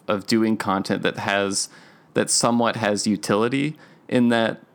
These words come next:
the, the, the premise of the site, um, is that every month they pick a new destination to explore, uh, and they, they release, you know,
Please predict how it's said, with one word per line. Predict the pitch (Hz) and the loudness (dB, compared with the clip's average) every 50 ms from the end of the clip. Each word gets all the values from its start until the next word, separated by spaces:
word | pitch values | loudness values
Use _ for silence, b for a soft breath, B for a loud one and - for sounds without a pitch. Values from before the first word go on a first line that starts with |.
| _ _ - | _ _ -6
the, | - - 131 127 113 | 0 0 2 2 0
the, | 82 87 - - 120 | -2 -4 -4 -4 -2
the | 92 104 117 | 0 -2 -2
premise | - - 151 151 151 139 - 127 | 0 0 0 0 0 0 0 -2
of | 113 | -2
the | 110 113 | -2 -2
site, | 110 - - 104 101 104 101 98 - - - | -2 0 2 2 2 2 0 -2 -4 -6 -4
um, | - 98 98 98 95 95 95 98 95 87 - - - - - - - - _ - | -2 0 0 0 0 0 0 -2 -2 -4 -4 -8 -10 -16 -16 -16 -18 -14 _ -2
is | 110 110 107 104 104 104 104 - - | 0 2 2 2 2 0 -2 -2 0
that | - 113 - - | 0 0 0 2
every | - 113 110 127 113 | 0 0 2 2 2
month | 104 104 98 98 107 123 - - | 2 2 2 2 0 0 -2 -4
they | - - 98 98 | -2 0 0 0
pick | 98 - - 110 - - - - - - | -2 -2 -4 -4 -4 -4 -8 -12 -8 -4
a | - 107 | -2 0
new | 104 101 98 98 | 2 2 2 2
destination | 98 98 95 - - - 101 95 92 87 98 - - 110 110 107 | 2 0 -2 -2 -2 -2 -2 0 0 -2 -2 0 0 0 0 0
to | - - 113 | 0 0 0
explore, | 107 107 - - - 110 107 104 110 123 127 127 B B B B B B B B B - | 0 -2 -4 -2 0 0 0 0 0 -2 -4 -6 B B B B B B B B B -4
uh, | - 101 104 101 98 101 98 | -2 0 2 2 2 0 0
and | - - 104 104 | 0 0 0 2
they, | 101 101 101 98 98 98 98 | 2 2 2 2 2 0 0
they | 90 - 110 | 0 0 0
release, | 110 104 104 101 104 101 101 - - - - - - | 2 2 2 2 0 0 0 0 -2 -2 -4 -4 -2
you | - 107 107 | 0 2 2
know, | 101 90 90 90 90 | 2 2 0 0 -2